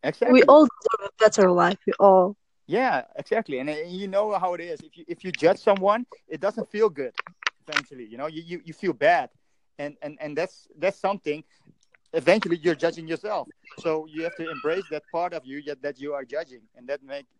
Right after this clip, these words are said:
Speaker 1: that makes you whole again. You know, and that's,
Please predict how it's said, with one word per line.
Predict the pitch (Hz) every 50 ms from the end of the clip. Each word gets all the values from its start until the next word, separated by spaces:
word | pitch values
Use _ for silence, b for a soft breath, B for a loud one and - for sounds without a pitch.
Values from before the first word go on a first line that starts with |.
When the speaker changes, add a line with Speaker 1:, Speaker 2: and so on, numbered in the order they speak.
| _ -
Speaker 1:
that | 139 151 147
makes | 151 156 151 -
you | 165 131
whole | 120 139 170 185 170
again. | 147 123 123 110 110 _ _ _ _ _ _ _
You | 117 123 120
know, | 127 139 170 185 _ _ _ _ _ _ _ _ _ _ _ _ - - -
and | 135 160
that's, | 208 208